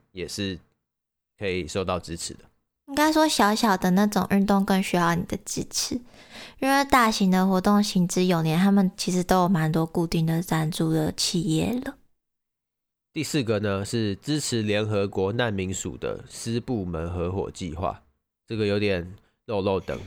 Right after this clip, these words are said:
Speaker 1: 是什么意思呢？就是联合国难民署呢，有很多私部门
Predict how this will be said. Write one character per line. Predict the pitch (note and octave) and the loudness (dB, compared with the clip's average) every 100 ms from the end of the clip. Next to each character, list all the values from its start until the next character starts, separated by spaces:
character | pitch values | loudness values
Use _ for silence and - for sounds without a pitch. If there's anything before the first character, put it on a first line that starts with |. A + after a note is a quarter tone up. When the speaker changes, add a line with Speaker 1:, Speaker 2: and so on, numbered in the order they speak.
| - _ | -16 _
Speaker 1:
是 | A#2 | -4
什 | A2+ | -2
么 | G2+ | -2
意 | |
思 | G#2+ - | -2 -2
呢？ | F#2 | -4
就 | F#2+ | -2
是 | G#2+ G#2+ G#2 - _ _ _ _ _ | 0 -2 -2 -8 _ _ _ _ _
联 | A2+ | -2
合 | A#2+ | -2
国 | A#2+ A#2 | 0 0
难 | B2 A#2+ | 0 0
民 | G2 G2 | -2 -4
署 | F2+ F2 | -4 -4
呢， | E2+ F2 F2 | -4 -4 -2
有 | F2+ F2 | -2 -2
很 | F2+ | -2
多 | E2+ G2 G#2 | -2 -2 -2
私 | - G#2+ | -4 -4
部 | A2 G2 | -2 -2
门 | E2+ D2+ | -4 -6